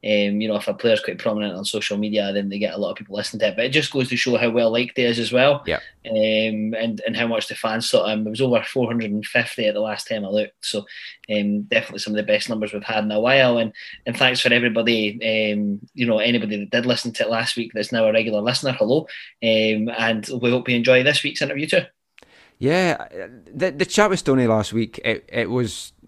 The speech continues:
Speaker 2: excellent. It was one of, one of the best ones I think we had. And w-, we've been really fortunate. I think everyone that we've had, the lockdown's probably helped, 'cause I think folk do just want to, to talk about some kind of normal life.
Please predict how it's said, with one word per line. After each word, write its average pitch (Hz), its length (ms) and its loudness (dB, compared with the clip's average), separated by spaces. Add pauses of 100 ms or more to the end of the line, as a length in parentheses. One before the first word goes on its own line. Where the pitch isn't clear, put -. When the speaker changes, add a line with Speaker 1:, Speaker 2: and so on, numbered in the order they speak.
(180)
Speaker 2:
excellent. 113 420 -2
It 101 60 -2
was 110 160 -4
one 113 140 2
of, 110 360 2
one 110 160 -2
of 107 100 -6
the 104 80 -4
best 104 220 -2
ones 104 160 -4
I 95 40 -4
think 92 240 -8
we 82 60 -4
had. 110 540 -2 (120)
And 107 540 -4 (460)
w-, - 160 -10
we've 156 200 0
been 190 160 0
really 233 220 2
fortunate. 135 640 -2
I - 40 -6
think - 200 -4
everyone 175 380 -2
that 139 80 0
we've 98 160 0
had, 117 520 0 (240)
the 117 720 0 (220)
lockdown's 143 540 2
probably 98 300 -4
helped, 92 360 -4
'cause 98 140 -8
I 98 40 -4
think 104 220 -6
folk 117 300 -6
do 120 140 0
just 131 200 0
want 147 180 4
to, 135 200 4
to - 260 -4
talk - 600 0
about 113 440 -4
some 117 180 -6
kind 110 160 -4
of 104 100 -2
normal 113 500 0
life. 120 440 -4